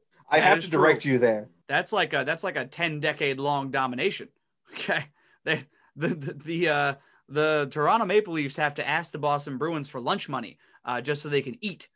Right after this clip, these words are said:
Speaker 2: Okay, that's the kind of domination going on there. Obviously, it's not the situation with the Flyers and the Bruins, whatever have you. Um, however, when it comes down to it, the <laughs> Flyers have played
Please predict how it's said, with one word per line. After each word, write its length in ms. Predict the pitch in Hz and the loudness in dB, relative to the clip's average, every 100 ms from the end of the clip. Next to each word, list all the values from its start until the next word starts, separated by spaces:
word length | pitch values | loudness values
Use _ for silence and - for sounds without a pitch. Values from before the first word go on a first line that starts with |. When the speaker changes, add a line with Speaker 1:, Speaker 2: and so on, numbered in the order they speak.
| _ _ | _ _
Speaker 2:
Okay, 280 | 120 131 143 143 _ _ | -10 -2 -4 -4 _ _
that's 200 | 135 165 | -2 -2
the 100 | 175 156 | -2 -4
kind 160 | 156 | -2
of 40 | 139 | 2
domination 480 | 143 139 139 139 131 | 0 2 -2 -4 -6
going 240 | 135 127 | -4 -4
on 140 | 117 | -6
there. 220 | 127 156 120 | -4 -4 -2
Obviously, 380 | 131 131 123 | -4 -6 -8
it's 100 | 117 | -10
not 60 | 123 | -10
the 40 | 107 | -14
situation 420 | 117 117 107 110 | -16 -12 -12 -14
with 60 | 104 | -18
the 60 | |
Flyers 280 | 110 110 101 | -16 -16 -16
and 80 | 107 | -18
the 40 | |
Bruins, 260 | 98 127 160 | -14 -14 -14
whatever 300 | 107 95 87 | -14 -14 -16
have 200 | - 92 | -16 -16
you. 140 | 127 190 _ _ _ | -16 -18 _ _ _
Um, 360 | 123 120 117 110 - | -8 -6 -6 -8 -10
however, 680 | - 139 151 226 143 113 143 _ _ _ _ _ _ _ _ _ | -8 -6 -4 -4 -6 -12 -16 _ _ _ _ _ _ _ _ _
when 180 | 151 165 | -8 -8
it 100 | 151 | -8
comes 300 | 196 269 277 | -6 -6 -6
down 260 | 220 220 160 | -4 -6 -6
to 220 | 277 320 | -8 -8
it, 120 | 226 | -8
the 80 | 180 | -10
<laughs> 100 | - | -8
Flyers 400 | 190 254 302 - | -6 -4 -4 -4
have 180 | 233 220 | -8 -8
played 360 | 233 220 208 | -6 -6 -6